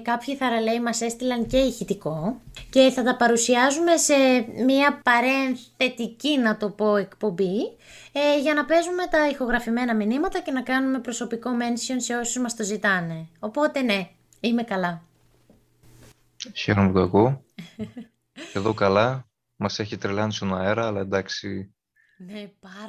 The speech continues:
Speaker 1: πολύ
Speaker 2: Ακόμη
Speaker 1: αέρα,
Speaker 2: στεκόμαστε.
Speaker 1: πραγματικά.
Speaker 2: Ναι.
Speaker 1: Έχει και κρύο, δηλαδή, δεν είναι μόνο ο αέρας. Όσο βγάζει έναν ήλιο, λες, «Τώρα να βγω».
Speaker 2: Όντως,
Speaker 1: Όχι.
Speaker 2: παρόλο που έχει ήλιο, ναι, το κρύο και η ψύχρα συνεχ-,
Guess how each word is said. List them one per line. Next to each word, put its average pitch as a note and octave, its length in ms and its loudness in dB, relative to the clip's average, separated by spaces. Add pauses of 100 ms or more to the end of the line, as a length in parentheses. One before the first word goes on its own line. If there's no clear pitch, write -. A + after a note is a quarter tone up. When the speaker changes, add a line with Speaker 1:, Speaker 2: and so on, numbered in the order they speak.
Speaker 1:
πολύ - 40 -18
Speaker 2:
Ακόμη - 240 0
Speaker 1:
αέρα, G#2+ 120 -2
Speaker 2:
στεκόμαστε. G2 560 0
Speaker 1:
πραγματικά. G2 400 -6 (140)
Speaker 2:
Ναι. G2+ 300 -2 (1800)
Speaker 1:
Έχει G#3 280 -6
και F4 160 -4
κρύο, B3+ 380 -2
δηλαδή, F#3+ 400 -6
δεν A#3+ 160 -6
είναι D4+ 120 -4
μόνο D4 280 -2
ο A3 40 2
αέρας. F#3+ 380 0
Όσο A3+ 320 -4
βγάζει B3 440 -2
έναν G#3+ 440 -2
ήλιο, G3 260 -4
λες, A3+ 240 -2
«Τώρα A#3+ 220 -2
να G3 140 -4
βγω». F#3 720 -4 (240)
Speaker 2:
Όντως, A2 460 -4
Speaker 1:
Όχι. - 100 -16
Speaker 2:
παρόλο G#2+ 320 0
που A2 120 -6
έχει A2 280 -6
ήλιο, G#2 400 -2
ναι, G#2 380 -2 (680)
το - 120 -6
κρύο G2+ 600 0
και - 120 -8
η - 20 -12
ψύχρα G#2 320 -8
συνεχ-, G2 300 -6